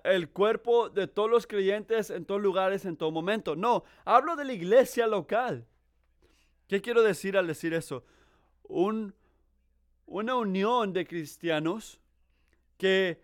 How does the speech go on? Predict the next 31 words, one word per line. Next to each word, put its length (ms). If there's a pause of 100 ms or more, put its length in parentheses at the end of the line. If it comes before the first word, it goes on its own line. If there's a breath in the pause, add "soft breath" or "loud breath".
se 220
han 120
unido 600 (640)
para 560 (300)
predicar 720
la 280
palabra 440
de 80
Dios 240
correcta, 680 (360)
los 160
sacramentos 680
correctos 680 (240)
y 80
la 140
disciplina 640
correcta 480
de 100
Dios 400 (320)
para 340 (300)
la 120
gloria 360
de 100
Dios 300
y 60
su 240
bien. 320 (1000)
Estoy 360
hablando 340
del 240
cuerpo 680